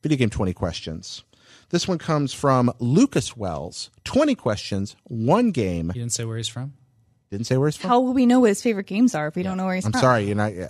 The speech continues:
Speaker 1: I mean,
Speaker 2: Boy.
Speaker 1: your first question could be, "Where is Lucas from?" But I'm not gonna be able to answer that one.
Speaker 2: <laughs>
Speaker 1: So I can make something up.
Speaker 2: It has to be yes or no.
Speaker 1: We're gonna say,
Speaker 2: But if
Speaker 1: "Lucas,"
Speaker 2: you don't know that, we'll just ask you whatever. <laughs>
Speaker 1: Lucas Wells of Fishigan, Michigan. That's what I'm gonna say.
Speaker 2: <laughs> Fishigan, Michigan.
Speaker 1: Fishigan, Michigan.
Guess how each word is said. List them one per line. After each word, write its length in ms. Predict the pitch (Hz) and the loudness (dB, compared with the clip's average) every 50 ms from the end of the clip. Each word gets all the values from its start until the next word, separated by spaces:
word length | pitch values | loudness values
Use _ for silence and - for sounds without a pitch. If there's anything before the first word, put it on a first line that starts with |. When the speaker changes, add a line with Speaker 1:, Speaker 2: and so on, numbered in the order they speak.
| - | -4
Speaker 1:
I 80 | - 120 | 0 2
mean, 160 | 120 117 113 | 2 2 2
Speaker 2:
Boy. 180 | 104 - 131 123 - - - - - | 0 -4 -8 -12 -12 -10 -8 -2 4
Speaker 1:
your 180 | 147 160 156 139 | 6 6 6 6
first 320 | - 185 190 214 - - | 6 6 6 6 4 4
question 320 | - 233 220 - - 190 | 2 4 4 4 0 0
could 100 | 156 143 | 0 2
be, 140 | 127 131 120 | 4 4 4
"Where 320 | 110 113 117 127 143 170 175 | 4 4 2 4 2 2 0
is 180 | 165 139 - | 0 -2 0
Lucas 240 | 151 147 131 147 131 | 0 0 0 -2 -6
from?" 300 | - - 156 143 113 87 | -4 -4 -4 -4 -4 -4
But 100 | 87 87 | -2 -2
I'm 60 | 95 | 0
not 140 | 101 101 101 | 0 -2 -2
gonna 100 | 113 104 | -4 -6
be 80 | 92 92 | -4 -4
able 140 | 90 92 | -6 -6
to 40 | 90 | -6
answer 240 | 90 90 90 - - - | -6 -8 -8 -10 -14 -16
that 160 | - - - | -14 -16 -14
one. 160 | - 147 165 - - | -10 -10 -10 -8 -2
Speaker 2:
<laughs> 40 | - - - - - | 0 2 2 2 0
Speaker 1:
So 180 | - 69 67 - - | -4 -8 -8 -8 -6
I 60 | 120 | -2
can 100 | 135 143 | 2 2
make 140 | 156 170 - | 2 2 2
something 260 | - 185 151 - 160 127 | 2 0 0 0 0 0
up. 180 | 95 - - | -2 -2 -4
Speaker 2:
It 80 | 139 139 | -6 -4
has 220 | 139 151 151 - | -4 -2 -4 -4
to 60 | - 143 | -4 -4
be 80 | 143 | -4
yes 200 | 139 135 127 - | -4 -2 -2 -4
or 60 | 117 | -4
no. 280 | 117 120 123 117 110 104 | -4 -4 -4 -4 -4 0
Speaker 1:
We're 80 | 131 165 | 2 4
gonna 80 | 196 196 | 4 4
say, 180 | - 202 175 160 | 4 4 2 2
Speaker 2:
But 60 | 131 139 | 2 2
if 60 | 147 | 4
Speaker 1:
"Lucas," 240 | 185 240 233 330 277 | 4 4 4 4 4
Speaker 2:
you 80 | 202 220 | 6 6
don't 160 | 254 247 185 | 6 4 4
know 160 | 180 185 214 220 | 4 4 4 4
that, 240 | 175 143 123 117 113 | 4 2 2 2 0
we'll 120 | 131 147 | 0 0
just 120 | 139 123 - | 0 0 0
ask 220 | 131 123 - - - | 0 0 0 0 -2
you 80 | 113 | -2
whatever. 420 | 104 107 107 113 110 104 98 - - - - - 120 | -2 -2 -2 -4 -4 -4 -6 -10 -10 -12 -8 -2 0
<laughs> 180 | 165 170 151 - - 165 - 185 175 143 143 | 2 2 2 2 2 0 0 2 0 2 4
Speaker 1:
Lucas 380 | 160 151 131 - 320 - - - | 4 4 4 2 0 0 0 0
Wells 540 | 220 220 208 196 208 202 202 196 196 - - | 2 4 4 4 4 2 0 -2 -4 -8 -4
of 220 | - 143 131 120 | 0 2 2 2
Fishigan, 580 | - - - 196 190 - 196 185 - 180 165 139 | 0 2 4 4 4 4 2 0 0 0 0 2
Michigan. 420 | 127 113 - - 82 - 73 - - _ _ _ - | 0 0 -2 -4 -6 -8 -10 -12 -12 _ _ _ -4
That's 300 | - - - - 339 - 294 330 320 | 0 0 0 0 0 0 0 0 2
what 80 | 117 | 2
I'm 80 | 123 117 | 2 2
gonna 140 | 117 104 98 | 2 0 0
say. 120 | - - | -4 -6
Speaker 2:
<laughs> 20 | |
Fishigan, 680 | - - - - - - 135 - - 120 107 120 110 113 104 | -10 -8 -8 -8 -6 -6 -6 -6 -6 -8 -8 -8 -8 -8 -8
Michigan. 280 | 107 110 - - - 104 | -8 -8 -8 -8 -8 -4
Speaker 1:
Fishigan, 540 | - 151 - - 175 190 185 185 180 175 170 | -4 -2 0 0 0 2 2 4 4 4 4
Michigan. 360 | 147 123 - - - - - | 4 2 2 0 -6 -8 -14